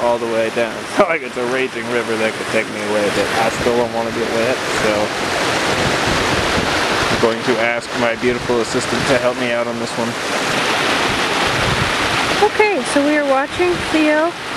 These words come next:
Speaker 2: up on this slope right here. He is digging for,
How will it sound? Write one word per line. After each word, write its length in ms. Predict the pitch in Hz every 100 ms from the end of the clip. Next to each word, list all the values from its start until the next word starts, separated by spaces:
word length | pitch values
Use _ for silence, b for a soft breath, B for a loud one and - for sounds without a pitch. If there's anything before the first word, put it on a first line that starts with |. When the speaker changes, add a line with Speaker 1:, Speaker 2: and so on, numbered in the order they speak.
| - - - -
Speaker 2:
up 200 | 254 -
on 280 | 254 247 240 240 226 - - - -
this 160 | - - - -
slope 260 | 370 381 370
right 260 | 370 359 262
here. 400 | - 349 349 349 349 - - - - - - -
He 240 | 302 294 233
is 240 | 269 277 247
digging 420 | 254 285 269 277 269 -
for, 320 | 285 269 269